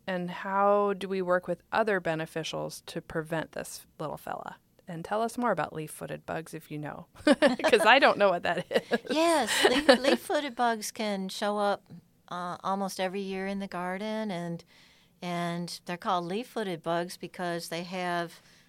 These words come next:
Speaker 2: uh, an enlarged part on their hind legs. So they look like leaves. Their legs look like leaves,
Speaker 1: Hmm.
Speaker 2: literally.
Speaker 1: Okay.
Speaker 2: And they can be problems on tomatoes, for sure, but also on some other,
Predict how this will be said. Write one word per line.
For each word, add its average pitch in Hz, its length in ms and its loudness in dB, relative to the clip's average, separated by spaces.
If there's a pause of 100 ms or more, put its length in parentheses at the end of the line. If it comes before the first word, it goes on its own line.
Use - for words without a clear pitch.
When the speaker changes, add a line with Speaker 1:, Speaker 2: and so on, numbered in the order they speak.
(120)
Speaker 2:
uh, 180 240 -6
an 180 180 -6
enlarged 180 760 -2 (140)
part 196 340 2
on 156 480 -6
their 143 320 -6 (160)
hind 165 220 -6
legs. - 440 -10 (400)
So 180 260 -2
they 180 140 -4
look 208 200 -2
like 202 180 -2 (180)
leaves. 226 400 -2
Their 170 120 -2
legs 180 420 0
look 160 200 -6
like 165 200 -8
leaves, - 400 -8
Speaker 1:
Hmm. - 100 -8
Speaker 2:
literally. 175 500 -2
Speaker 1:
Okay. - 260 -8 (300)
Speaker 2:
And 208 160 0
they 202 120 -2
can 247 200 -6
be 233 140 -4
problems 190 800 -6 (260)
on 254 200 0
tomatoes, 220 720 -6
for 185 100 -10
sure, 190 340 -6
but 233 160 -6
also 190 300 -6
on 170 240 -4
some 175 200 -8
other, 170 380 -4